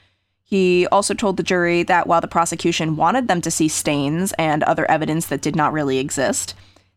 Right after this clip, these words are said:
they had not proven that the stains in Anthony's car trunk were actually caused by Kaylee's decomposing body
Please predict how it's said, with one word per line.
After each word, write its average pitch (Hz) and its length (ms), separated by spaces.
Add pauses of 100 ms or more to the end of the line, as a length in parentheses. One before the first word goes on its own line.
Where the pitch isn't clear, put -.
they 180 280
had 262 280
not 247 220
proven 196 300
that - 120
the 180 60
stains 170 480
in 170 160
Anthony's 160 440
car 156 240
trunk 143 300
were - 160
actually 156 400
caused 165 560
by 156 140
Kaylee's 156 420
decomposing 151 680
body 165 460